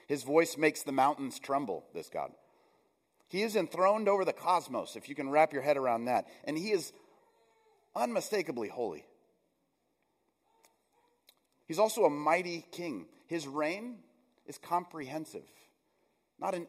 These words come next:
inch is outside of his authority, his power. His kingdom is unrivaled.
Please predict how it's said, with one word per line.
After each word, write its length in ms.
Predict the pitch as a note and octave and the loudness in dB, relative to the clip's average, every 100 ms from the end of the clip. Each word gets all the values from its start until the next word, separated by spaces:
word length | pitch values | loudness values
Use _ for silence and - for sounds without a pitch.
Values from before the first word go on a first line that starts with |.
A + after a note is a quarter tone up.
| - | -8
inch 300 | G#3 D#3+ C#3 | -6 -6 -4
is 100 | C3 | 0
outside 380 | B2+ - C#3+ B2+ | 0 0 0 0
of 140 | A2 | -4
his 160 | A#2+ G2+ | -10 -14
authority, 480 | - A#2 G2+ F2 _ | -10 -8 -8 -12 _
his 140 | G#2+ | -16
power. 440 | - A#2+ A2+ G2 D#2+ _ _ _ _ _ _ _ _ D4 C#4+ _ _ _ _ _ _ _ _ _ _ _ _ _ _ _ | -12 -6 -4 -4 -8 _ _ _ _ _ _ _ _ _ _ _ _ _ _ _ _ _ _ _ _ _ _ _ _ _
His 260 | - G3+ G#3 | -4 -2 -2
kingdom 400 | - E3+ F#3+ F#3+ | -6 -6 -4 -4
is 160 | C3+ B2 - | -6 -6 -8
unrivaled. 760 | D#3 C#3 B2+ D#3+ A#2+ F2 - | -6 -6 -6 -6 -8 -10 -14